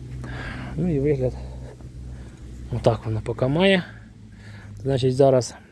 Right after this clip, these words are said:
дякуємо моєму товаришу Богдану, підігнав такого от шнека,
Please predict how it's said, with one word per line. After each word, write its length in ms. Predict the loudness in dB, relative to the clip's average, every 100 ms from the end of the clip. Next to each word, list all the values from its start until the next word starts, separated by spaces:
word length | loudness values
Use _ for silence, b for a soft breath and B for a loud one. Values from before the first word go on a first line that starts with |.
| B
дякуємо 580 | -10 0 2 4 4 2
моєму 340 | 2 0 0 -4 -12 -20 -4
товаришу 500 | 0 2 0 -2 0
Богдану, 440 | 2 4 4 2
підігнав 440 | 2 2 4 4
такого 400 | 2 0 0 2
от 200 | 0 -2 -10 B B B B B B B B _ -18
шнека, 440 | -2 0 0 -2